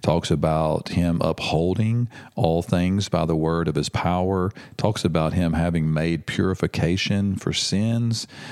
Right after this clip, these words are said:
Talks about him sitting down at the right hand of the Majesty on high.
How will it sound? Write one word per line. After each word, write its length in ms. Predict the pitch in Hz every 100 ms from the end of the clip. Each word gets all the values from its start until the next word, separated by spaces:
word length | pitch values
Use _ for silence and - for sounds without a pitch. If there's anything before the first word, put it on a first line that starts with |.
| -
Talks 260 | - 80 -
about 300 | 73 78 76
him 160 | 78 78
sitting 380 | - 98 87
down 300 | 80 85 104
at 100 | 95
the 100 | 80
right 240 | 78 78 80
hand 340 | 76 87 82
of 60 | 73
the 60 |
Majesty 680 | 71 71 85 113 120 117 104
on 140 | 87 78
high. 540 | 76 101 110 113 113